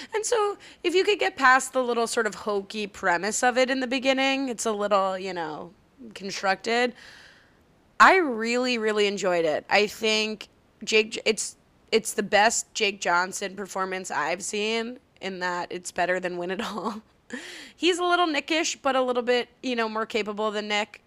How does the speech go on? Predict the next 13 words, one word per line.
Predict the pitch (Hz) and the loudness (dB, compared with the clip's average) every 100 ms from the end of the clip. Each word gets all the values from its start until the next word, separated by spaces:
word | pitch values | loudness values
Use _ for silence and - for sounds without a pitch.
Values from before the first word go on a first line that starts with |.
| - | -12
but | 196 208 185 - - | 0 4 4 2 -4
he's | 214 185 | -8 0
got | 226 185 | -2 0
nickish | 196 208 - | -6 -6 -2
vibes, | 185 175 175 190 180 | 2 6 6 2 -2
which | 175 | -8
are | 190 | -6
great | 175 175 160 | -4 -2 -2
vibes. | 180 160 151 151 - - - - - _ | -2 -2 -2 -6 -8 -14 -16 -20 -20 _
Darcy | - 226 226 240 | 2 4 4 0
Carden's | 214 196 196 190 | 2 2 2 -4
amazing. | 196 185 180 185 190 190 185 196 190 _ _ _ _ | -6 -4 -4 -4 -2 -2 -4 -8 -14 _ _ _ _
Um, | 190 180 175 170 160 156 | -4 -2 0 -2 -6 -12